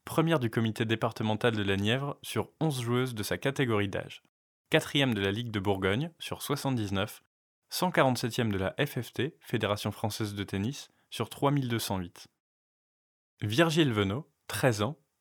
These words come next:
classé quinze deux, premier du comité départemental de la Nièvre sur trente-six joueurs de sa catégorie d'âge, septième de la Ligue de Bourgogne sur trois cent soixante-neuf, deux cent vingt-deuxième de la F F T sur quatorze mille six cent soixante et un.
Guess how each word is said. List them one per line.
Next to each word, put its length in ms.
classé 400
quinze 300
deux, 240
premier 400
du 100
comité 380
départemental 720
de 60
la 120
Nièvre 400
sur 200
trente-six 420
joueurs 200
de 80
sa 160
catégorie 500
d'âge, 320
septième 400
de 60
la 120
Ligue 220
de 80
Bourgogne 560
sur 180
trois 220
cent 160
soixante-neuf, 640
deux 180
cent 160
vingt-deuxième 520
de 80
la 220
F 160
F 120
T 140
sur 200
quatorze 380
mille 180
six 180
cent 180
soixante 400
et 40
un. 140